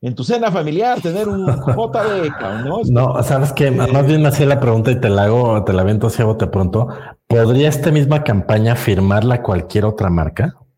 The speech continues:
Speaker 2: O sea, una marca de pasta, una marca de refresco,
Speaker 1: Sí,
Speaker 2: una marca
Speaker 1: y,
Speaker 2: de
Speaker 1: y, y, y justo hacia allá iba, que es lo último de lo
Speaker 2: Mm.
Speaker 1: último. O sea,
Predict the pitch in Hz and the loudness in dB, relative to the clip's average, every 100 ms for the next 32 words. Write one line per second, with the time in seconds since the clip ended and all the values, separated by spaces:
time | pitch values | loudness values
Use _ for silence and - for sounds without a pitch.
0 | - - 98 - 107 117 113 107 104 107 | -8 -4 -4 -2 0 2 2 0 0 -2
1 | 95 85 76 - 95 - - 110 107 104 | 0 0 -2 0 0 -2 -2 0 2 2
2 | 98 92 - 98 90 80 80 - 90 92 | 0 0 -2 -2 0 0 -2 -2 -2 -2
3 | 127 95 92 90 92 92 87 82 76 73 | -2 0 2 0 0 0 0 0 0 -2
4 | - - 185 - _ _ _ _ _ _ | -6 -8 -8 -8 _ _ _ _ _ _
5 | _ _ 175 170 - 208 - - 208 185 | _ _ -4 -4 -4 -6 -6 -4 -2 -2
6 | - 208 170 175 156 180 180 160 143 151 | -4 -6 -4 -4 -2 -2 -2 -2 -4 -4
7 | 165 160 170 190 170 208 180 147 147 156 | -6 -4 -2 -2 -4 -4 -2 0 0 0
8 | 180 170 151 131 147 | -4 -4 -6 -4 -6